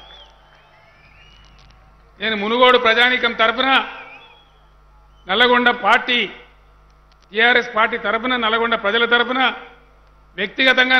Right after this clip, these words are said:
నా తరఫున సిపిఐ పార్టీ వారికి నేను ధన్యవాదాలు కృతజ్ఞతలు కూడా తెలియజేస్తా ఉన్నా. మిత్రులు పల్లా వెంకటరెడ్డి గారు నేను ఒకటే మాట మనవి చేస్తా ఉన్నా. మీరు కొన్ని విషయాలు చెప్పిండ్రు, సమస్యలు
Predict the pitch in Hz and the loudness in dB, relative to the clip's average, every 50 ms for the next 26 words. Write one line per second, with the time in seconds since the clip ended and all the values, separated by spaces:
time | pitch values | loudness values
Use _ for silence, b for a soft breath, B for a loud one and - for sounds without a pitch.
0 | 233 214 226 254 254 262 247 254 247 262 254 254 226 175 - - - - - - | 2 2 2 2 2 2 0 0 0 0 2 2 2 0 -2 -8 -16 -18 -20 -20
1 | - _ _ _ _ _ _ _ _ _ _ _ _ _ _ _ _ _ _ _ | -20 _ _ _ _ _ _ _ _ _ _ _ _ _ _ _ _ _ _ _
2 | 208 247 277 262 277 277 269 254 - 240 233 233 233 247 240 226 233 233 226 220 | -6 -6 -4 0 2 4 4 4 4 2 2 2 2 2 2 2 2 2 0 -2
3 | 226 220 220 196 190 196 214 226 226 220 226 220 220 214 214 208 - 202 180 214 | -4 -4 -4 -2 -2 -2 -2 0 0 0 2 2 2 0 0 -2 -6 -6 -6 -4
4 | 196 214 196 202 202 202 196 190 190 185 180 190 190 185 185 185 - 180 170 170 | -4 -2 -4 -2 -2 -2 -2 -2 -2 -2 0 2 2 0 0 0 0 0 0 2
5 | 180 165 - - - - - - - - _ _ _ _ _ _ _ _ _ _ | 0 -2 -2 -6 -14 -20 -20 -20 -20 -20 _ _ _ _ _ _ _ _ _ _
6 | _ _ - - _ _ _ _ _ _ _ _ _ _ _ _ _ _ _ _ | _ _ -20 -20 _ _ _ _ _ _ _ _ _ _ _ _ _ _ _ _
7 | _ _ _ _ _ _ _ _ _ _ _ _ _ _ _ _ _ _ _ _ | _ _ _ _ _ _ _ _ _ _ _ _ _ _ _ _ _ _ _ _
8 | _ _ _ 180 185 180 254 247 247 233 214 220 240 262 269 269 262 254 269 254 | _ _ _ -16 -8 -4 -2 -2 -2 0 0 2 2 4 2 2 2 0 0 -2
9 | 254 254 262 262 247 240 240 240 233 214 - 226 233 220 214 208 202 208 196 190 | 0 0 2 2 0 0 0 -4 -4 -4 -4 -4 -4 -2 -2 -2 -2 -2 -4 -4
10 | 190 190 196 190 175 - - 175 156 160 156 123 - - - - _ - _ _ | -4 -4 -4 -6 -6 -4 -6 -6 -6 -6 -8 -10 -12 -18 -20 -20 _ -20 _ _
11 | _ _ _ _ _ _ _ _ _ _ _ _ _ _ _ _ _ _ _ _ | _ _ _ _ _ _ _ _ _ _ _ _ _ _ _ _ _ _ _ _
12 | _ _ _ _ _ _ _ _ _ _ _ _ _ _ _ _ _ _ _ _ | _ _ _ _ _ _ _ _ _ _ _ _ _ _ _ _ _ _ _ _
13 | _ _ _ _ _ _ _ _ _ _ _ 180 196 196 196 208 214 208 202 175 | _ _ _ _ _ _ _ _ _ _ _ -10 -10 -4 -2 0 0 0 -2 -2
14 | 214 254 247 254 247 220 233 226 - 233 220 196 185 185 190 208 220 - 214 208 | 2 4 4 4 4 2 -2 -2 -2 -6 -6 -6 -6 -6 -6 -6 -4 -4 -4 -6
15 | 196 | -4